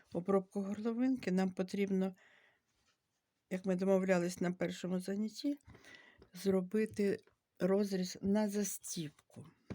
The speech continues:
Для цього я складаю ось так, вздовж, посередині. Ось так складаю, щоб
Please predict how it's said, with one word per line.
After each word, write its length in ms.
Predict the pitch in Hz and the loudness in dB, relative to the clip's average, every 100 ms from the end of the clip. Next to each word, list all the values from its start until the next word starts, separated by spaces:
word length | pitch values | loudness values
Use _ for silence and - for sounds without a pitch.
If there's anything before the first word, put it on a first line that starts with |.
| - _ _ - - - - - | -6 _ _ -20 -20 -20 -20 -4
Для 160 | 196 220 | 2 2
цього 400 | 226 196 170 160 | 2 -2 -2 0
я 180 | 180 190 | 0 0
складаю 800 | - - 190 185 185 165 101 | -4 0 2 4 4 4 0
ось 300 | 147 170 170 | -2 -2 -4
так, 680 | - 151 160 185 - - _ _ _ _ _ _ _ - - - - - - - | -6 -6 -4 -6 -10 -20 _ _ _ _ _ _ _ -20 -20 -20 -20 -20 -18 -10
вздовж, 760 | 170 160 170 156 151 - - - _ _ _ _ _ _ _ _ _ _ | -8 0 2 2 0 -8 -10 -12 _ _ _ _ _ _ _ _ _ _
посередині. 960 | 175 - 175 165 160 156 170 170 185 180 _ _ _ _ _ _ _ _ _ _ 175 | -12 -4 -2 0 -2 -4 -6 -4 -6 -8 _ _ _ _ _ _ _ _ _ _ -16
Ось 140 | - | -16
так 260 | - 170 - | -10 -12 -12
складаю, 1120 | - - 165 170 - 151 143 151 165 202 294 _ _ _ _ | -16 -14 -12 -12 -14 -16 -14 -14 -12 -10 -12 _ _ _ _
щоб 280 | - - 170 | -20 -14 -12